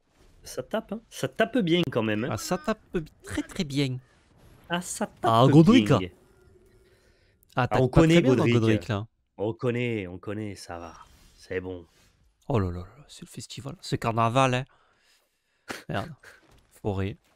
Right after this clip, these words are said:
Speaker 2: Raptor. Validé. C'est juste une six six pour trois dans ce deck.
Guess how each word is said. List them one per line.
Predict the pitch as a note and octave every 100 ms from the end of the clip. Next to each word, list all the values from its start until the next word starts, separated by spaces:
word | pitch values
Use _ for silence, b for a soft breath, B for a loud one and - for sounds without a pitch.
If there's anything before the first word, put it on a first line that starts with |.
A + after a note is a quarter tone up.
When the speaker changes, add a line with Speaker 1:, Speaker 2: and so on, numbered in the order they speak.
| _ _ _ _ _ _ _
Speaker 2:
Raptor. | A#2+ - G#2 G#2+ - _ _ _ _ _ _ _ _ _ _ _ _ - - _ _ _ - - - - - - - - - - _ _ _ _ _ _ _ _ _
Validé. | A#2+ A2 F#2+ G#2 - _ _ _ _ _ _ _ _ _ _ _ _ _ _ _ _ _
C'est | - -
juste | A#2+ -
une | D#3+
six | - B2+
six | E3 -
pour | B2+
trois | - A#2
dans | A2
ce |
deck. | G2+ - -